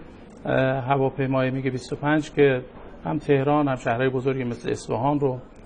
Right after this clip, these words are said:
مورد تهاجم قرار می‌داد از ارتفاع بالا،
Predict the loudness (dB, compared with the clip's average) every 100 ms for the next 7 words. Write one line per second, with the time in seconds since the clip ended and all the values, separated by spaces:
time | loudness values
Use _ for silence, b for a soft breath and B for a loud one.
0 | -2 2 2 2 4 4 4 2 2 2
1 | 2 0 -2 -2 -4 -4 -6 -2 0 0
2 | 0 2 2 2 -2